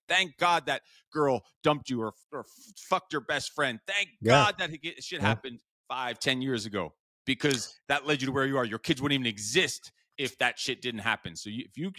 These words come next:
Speaker 1: and if you look at like that as it's going on, I know it's tough to look at situations like that as they're going on, but if you could get, uh, that little bit of discipline to do that and perspective, like,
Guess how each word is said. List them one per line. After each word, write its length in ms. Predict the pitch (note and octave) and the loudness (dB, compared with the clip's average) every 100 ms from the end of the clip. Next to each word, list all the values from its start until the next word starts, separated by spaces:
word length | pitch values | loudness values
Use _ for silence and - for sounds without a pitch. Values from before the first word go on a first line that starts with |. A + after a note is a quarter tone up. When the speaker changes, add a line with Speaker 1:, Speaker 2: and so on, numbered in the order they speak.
| - - | -14 -2
Speaker 1:
and 80 | A#2+ | 0
if 100 | A#2 | 2
you 60 | F3+ | 4
look 160 | A3 | 4
at 80 | F3 | 2
like 160 | C3+ - | -4 -2
that 200 | B2+ - _ | -4 -6 _
as 240 | A#2+ C3+ C#3+ | -4 -2 -2
it's 120 | - | 0
going 220 | D3 B2+ | 2 4
on, 140 | B2+ D#3 | 2 0
I 60 | |
know 100 | B2 | 0
it's 140 | A2+ - | -4 -2
tough 260 | D3 C3 | -2 -2
to 200 | - G2+ - _ _ _ - | -4 -6 -8 _ _ _ 0
look 220 | C3+ - | 0 0
at 80 | - | -4
situations 460 | E3 C#3 D#3 B2 | -4 -2 -4 -4
like 100 | C3 | -4
that 160 | A#2+ B2 - | -4 -4 0
as 180 | C3+ B2+ | 0 0
they're 120 | C3+ | -2
going 240 | C3 B2 | -2 0
on, 120 | A#2+ | -2
but 160 | D#3+ D3 | -2 -2
if 60 | - | -4
you 80 | |
could 180 | F3 A#3 | -2 0
get, 160 | C#3+ C#3 C#3 | 2 4 2
uh, 140 | A2+ G2 - | 0 -4 -6
that 180 | G2+ | -4
little 160 | A2+ D3 | 0 0
bit 140 | C3 | 2
of 100 | C3+ | 0
discipline 360 | A2+ C#3 - C3+ | 2 0 2 -2
to 80 | G2 | 0
do 140 | A#2 | 4
that 180 | D3 F3 - _ | 4 4 -2 _
and 120 | - G#2+ | -8 -6
perspective, 600 | G#2 - C#3 D#3 F#3 E3 | -4 0 0 0 -2 0
like, 180 | A2+ | -2